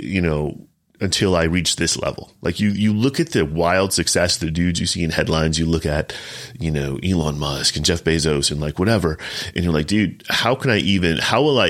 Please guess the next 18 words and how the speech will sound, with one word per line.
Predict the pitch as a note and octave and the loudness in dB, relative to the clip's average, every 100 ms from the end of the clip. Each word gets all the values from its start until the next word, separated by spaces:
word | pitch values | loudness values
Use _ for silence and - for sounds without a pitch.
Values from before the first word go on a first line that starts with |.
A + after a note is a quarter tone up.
| - | 2
ever | F2+ G2+ | 0 2
feel | G2+ - F2+ | 0 0 0
confident? | D#2+ - A2 A#2+ D#2 D#2 D2+ - _ _ _ _ - | 0 0 0 0 0 0 -2 -8 _ _ _ _ -6
How | A#2 | -2
will | B2+ | 2
I | F#2+ | 4
ever | F2+ G2+ | 4 2
feel | F2+ | 0
confident | D#2+ - B2+ D#2+ D#2 - - - - - E2+ | 0 0 0 0 0 -2 -8 -16 -16 -10 -2
doing, | F#2+ F#2+ E2+ E2 - - | 2 4 4 2 0 -2
you | D2+ | -2
know, | C#2+ | -2
a | |
hundred | - E2 | -2 -2
thousand | C#2+ C#2+ D2 | 0 0 0
dollars | C#2 C#2 | -2 -4
a | |
year, | C#2 B1+ - | -4 -4 -6